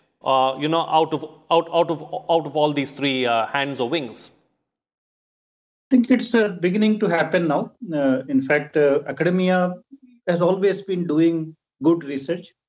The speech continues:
Speaker 2: India now, even if you look at, uh, the, the rankings in terms of our research output,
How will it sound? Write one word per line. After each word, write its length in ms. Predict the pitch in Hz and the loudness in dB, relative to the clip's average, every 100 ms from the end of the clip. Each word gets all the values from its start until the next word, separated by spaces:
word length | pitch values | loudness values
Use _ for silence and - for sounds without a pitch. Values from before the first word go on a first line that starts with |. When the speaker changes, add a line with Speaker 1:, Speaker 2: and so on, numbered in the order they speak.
| _ - | _ -4
Speaker 2:
India 380 | 127 135 156 147 | 0 4 4 4
now, 340 | 135 135 147 | 4 2 2
even 240 | 131 135 147 | 0 -2 -2
if 160 | 139 | -4
you 80 | 123 | -2
look 240 | 117 113 | -2 0
at, 180 | 151 151 | 0 2
uh, 280 | 147 135 123 110 _ _ _ | 2 4 2 -2 _ _ _
the, 320 | 131 123 123 131 | 0 2 2 -2
the 100 | 131 | -2
rankings 540 | 113 127 135 160 156 | 0 -2 -2 -4 -2
in 160 | 156 - | -4 0
terms 260 | 143 151 | 0 0
of 180 | 160 156 | -2 0
our 200 | 156 151 135 | 2 4 2
research 440 | 143 147 165 165 | 0 0 0 2
output, 460 | 165 165 - 196 | 0 0 -2 -2